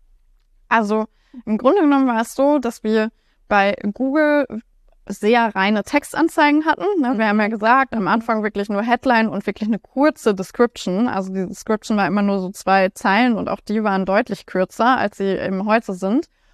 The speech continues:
Speaker 1: Und das Ganze, was jetzt da noch hintersteht, die Callouts und Snippets und so, das gab's alles gar nicht. Das heißt, die Anzeigen waren viel kleiner. Es gab, ähm, auch nicht diese automatischen Elemente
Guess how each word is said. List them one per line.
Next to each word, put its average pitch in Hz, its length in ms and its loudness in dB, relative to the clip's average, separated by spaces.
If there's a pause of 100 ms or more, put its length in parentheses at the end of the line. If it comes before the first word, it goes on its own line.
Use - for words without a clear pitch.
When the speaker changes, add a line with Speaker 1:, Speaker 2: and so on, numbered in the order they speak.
(220)
Speaker 1:
Und 220 180 0
das 214 140 -4
Ganze, 233 300 0
was 220 160 -2
jetzt 233 260 -4
da 226 80 2
noch 220 160 0
hintersteht, 240 560 -2 (100)
die 220 160 0
Callouts 208 800 -2
und 247 180 0
Snippets 220 600 -2
und 208 120 -4
so, 220 140 -2
das - 180 -8
gab's - 260 2
alles - 300 -4
gar - 160 -4
nicht. - 320 -12
Das - 140 -8
heißt, 220 260 0
die 202 80 -2
Anzeigen 226 460 -2
waren 202 160 -4
viel - 180 -6
kleiner. 302 640 2 (380)
Es - 240 -8
gab, 214 340 2
ähm, 202 560 -2 (240)
auch 202 340 -4
nicht 226 460 -2
diese 202 520 -2
automatischen 214 680 0
Elemente 226 800 0